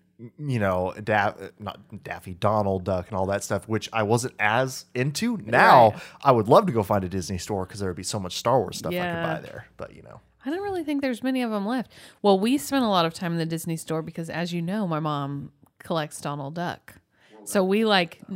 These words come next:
Speaker 2: knew the staff, and there was, like, one specific guy who would, like, keep track of what she had, and we could go in and be like,
Speaker 1: <laughs>
Speaker 2: "Is there anything new?" And he was, I mean, he was really nice. I remember he was who she would go to when there was, like,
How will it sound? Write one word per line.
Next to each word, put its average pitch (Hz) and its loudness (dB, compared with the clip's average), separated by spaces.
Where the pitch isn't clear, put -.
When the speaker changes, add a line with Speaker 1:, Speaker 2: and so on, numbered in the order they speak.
Speaker 2:
knew 220 2
the 196 -2
staff, 170 0
and 165 -4
there 190 2
was, 180 -2
like, 180 -2
one 190 2
specific 208 -2
guy 190 4
who 196 0
would, 175 0
like, 165 -2
keep 196 -8
track 190 0
of 190 -4
what 185 0
she 175 -6
had, 175 2
and 165 -2
we 175 -4
could 180 -10
go 175 0
in 196 4
and 175 0
be 175 0
like, 170 4
Speaker 1:
<laughs> 466 4
Speaker 2:
"Is - 4
there 240 8
anything 294 6
new?" 262 6
And 233 0
he 226 2
was, 220 0
I 196 -2
mean, 208 2
he 202 4
was 196 0
really 208 0
nice. 208 2
I 220 2
remember 233 6
he 226 0
was 226 0
who 214 0
she 220 -2
would 196 -2
go 185 4
to 208 0
when 196 2
there 175 2
was, 170 -2
like, 165 -2